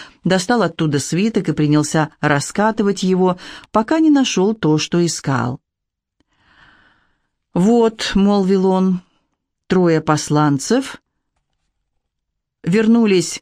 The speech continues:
в Хэйян-кё в первую луну четвёртого месяца. В отчёте указано, что по прибытии в Симаэ они узнали о смерти нашего неизменного поставщика карпов, рыбака Кацура.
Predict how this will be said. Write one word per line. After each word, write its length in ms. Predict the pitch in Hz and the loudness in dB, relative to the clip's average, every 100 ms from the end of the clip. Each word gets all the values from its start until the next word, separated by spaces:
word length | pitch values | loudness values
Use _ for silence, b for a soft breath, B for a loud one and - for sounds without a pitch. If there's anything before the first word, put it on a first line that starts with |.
| _ | _
в 120 | _ - | _ -2
Хэйян-кё 800 | 190 170 160 151 147 - 214 202 | 0 2 2 2 0 0 0 0
в 120 | - | -2
первую 420 | 185 180 160 160 | 0 0 2 0
луну 360 | 151 147 156 208 | 2 2 0 0
четвёртого 580 | - 160 165 170 175 185 | -2 -2 -2 -2 0 2
месяца. 640 | 170 143 131 - - 147 - _ _ - | 2 0 -2 -8 -10 -12 -12 _ _ -6
В 120 | 127 | -4
отчёте 420 | 123 - 233 220 | -4 -2 -2 0
указано, 560 | 180 156 175 180 202 202 | 0 0 -2 0 -2 -2
что 180 | - | -4
по 120 | 156 143 | -6 -4
прибытии 580 | 143 143 165 170 147 | -2 0 0 0 -2
в 60 | 135 | -2
Симаэ 560 | - 143 135 139 233 269 B B | -2 -2 0 0 -2 -4 B B
они 220 | - 175 262 | -2 2 2
узнали 400 | 233 202 233 208 | 2 0 0 0
о 80 | |
смерти 420 | 185 196 214 196 175 | -2 -2 -4 -2 -2
нашего 320 | 180 175 170 | -2 -4 -2
неизменного 720 | 165 160 147 165 247 254 233 | 0 0 -2 -2 0 0 -2
поставщика 680 | 208 185 196 - 202 262 254 | -4 -6 -6 -6 -6 -4 -4
карпов, 480 | 240 202 165 - - B B | -2 -4 -4 -8 -12 B B
рыбака 680 | 143 156 135 123 - 220 233 | -2 0 0 -4 -2 -2 -2
Кацура. 720 | - 220 - - 285 226 - | -4 -4 -6 -2 -2 -2 -8